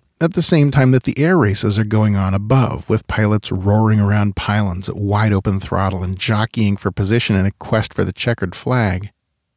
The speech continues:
Wright, of course, would never endanger his plane by racing it against other aircraft, so he stuck with the air show part of the program. Tretter, Pabin, and I watched the air races from the tarmac with him and the rest of the H one team.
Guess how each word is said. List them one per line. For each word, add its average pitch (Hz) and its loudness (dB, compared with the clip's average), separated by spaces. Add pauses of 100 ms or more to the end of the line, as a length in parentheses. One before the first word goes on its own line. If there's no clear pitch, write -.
Wright, 202 4
of 139 0
course, 127 2
would 110 0
never 110 2
endanger 92 -2
his 90 -2
plane 98 0
by 101 -4
racing 95 0
it 87 -2
against 90 -4
other 90 0
aircraft, - -2
so - 2
he 214 2
stuck - -2
with 120 0
the - -2
air 117 0
show 87 -2
part 87 -2
of 87 -6
the 90 -4
program. 95 -6 (520)
Tretter, 156 2
Pabin, 123 2
and 135 4
I 92 0
watched 104 0
the 143 0
air 110 2
races 98 0
from 110 0
the 113 4
tarmac 87 -4
with 117 0
him 113 2
and 107 4
the 117 2
rest 98 0
of 101 -4
the 98 0
H 90 -4
one 139 4
team. 92 -4